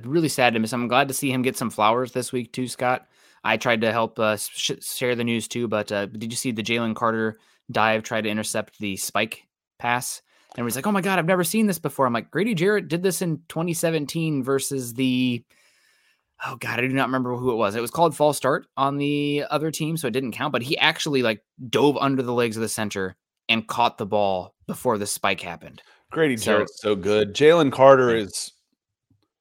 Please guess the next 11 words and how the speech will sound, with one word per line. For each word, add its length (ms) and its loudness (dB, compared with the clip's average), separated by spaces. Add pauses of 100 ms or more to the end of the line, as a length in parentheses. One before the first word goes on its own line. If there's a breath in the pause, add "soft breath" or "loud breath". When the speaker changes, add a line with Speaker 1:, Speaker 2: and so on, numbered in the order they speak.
(1200)
Speaker 2:
Grady 360 -8
Jarrett 380 0
at 120 -8
six 320 -10
four, 420 -2 (120)
three 180 -10
hundred 300 -12
and 100 -16
twenty 280 -10
<laughs> 40 -6
pounds. 600 4